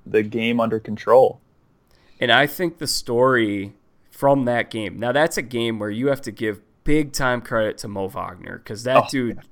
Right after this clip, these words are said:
Speaker 2: just, like, you were texting me, he played like a lottery pick, right?
Speaker 1: He did.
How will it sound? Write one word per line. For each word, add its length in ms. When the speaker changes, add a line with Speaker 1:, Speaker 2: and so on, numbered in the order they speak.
Speaker 2:
just, 400
like, 220
you 140
were 140
texting 520
me, 160
he 100
played 280
like 140
a 40
lottery 480
pick, 320
right? 220
Speaker 1:
He 40
did. 120